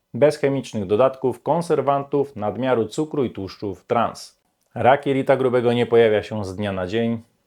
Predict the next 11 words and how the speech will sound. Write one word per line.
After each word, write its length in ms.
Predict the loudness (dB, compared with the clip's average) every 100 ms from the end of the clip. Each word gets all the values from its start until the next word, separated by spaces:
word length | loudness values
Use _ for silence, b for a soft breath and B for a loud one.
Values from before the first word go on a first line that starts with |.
| _
To 160 | 2 4
proces, 440 | 4 4 2 -2
który 240 | -4 -4
często 420 | 0 -2 -2 -4 -4
zaczyna 600 | 2 2 2 -4 -2 -2
się 200 | -4 -4
po 140 | -6
cichu 320 | -4 -6 -2
od 120 | -4
stanu 320 | -4 -4 -4 -2
zapalnego, 840 | 0 2 2 0 -2 -2 -2 -4